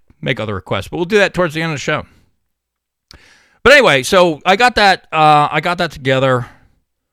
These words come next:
Why did I want to tell you that before I got into the Ukraine story? I was gonna, anyway. So I got the Ukraine story up here in the New York Times.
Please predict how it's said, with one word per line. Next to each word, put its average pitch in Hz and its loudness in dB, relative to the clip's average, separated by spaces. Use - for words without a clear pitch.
Why 170 0
did 220 0
I 233 0
want 214 -4
to - -12
tell 180 -2
you 165 -4
that 156 -2
before 143 -2
I 143 0
got 139 -2
into 135 -6
the 135 -6
Ukraine 127 -6
story? - -12
I 123 -12
was 120 -8
gonna, 139 -6
anyway. 107 -8
So 240 2
I 262 4
got 254 0
the 208 -4
Ukraine 185 2
story 147 2
up 123 -2
here 117 -2
in 101 -6
the 101 -8
New 95 -6
York 87 -10
Times. - -20